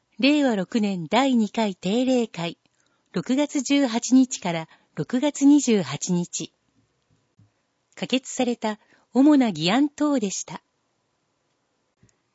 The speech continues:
一般質問。六月二十一日、二十四日、二十五日。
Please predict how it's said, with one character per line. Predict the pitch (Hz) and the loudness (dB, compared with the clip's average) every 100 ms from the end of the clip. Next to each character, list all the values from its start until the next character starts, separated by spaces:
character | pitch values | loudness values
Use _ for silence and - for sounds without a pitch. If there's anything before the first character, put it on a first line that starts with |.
| _ | _
一 | - 185 - - | -6 -6 -4 2
般 | 294 320 | 6 6
質 | - - 220 | 2 0 4
問。 | 196 175 170 - _ _ _ _ _ _ _ _ _ | 4 4 -2 -10 _ _ _ _ _ _ _ _ _
六 | - - 294 | -10 -4 -2
月 | 311 - | -2 2
二 | 320 320 | 2 4
十 | - 254 214 | 2 0 0
一 | 185 - | -4 0
日、 | 220 220 - 208 196 _ _ _ | 2 2 0 -4 -4 _ _ _
二 | 269 | 2
十 | 302 330 302 | 4 2 0
四 | 190 180 - - | -2 -6 -10 -4
日、 | 202 - _ _ - | -4 -4 _ _ 2
二 | 240 | 2
十 | 320 330 285 | 4 2 0
五 | 226 240 | 4 4
日。 | 233 - - | 2 -2 -10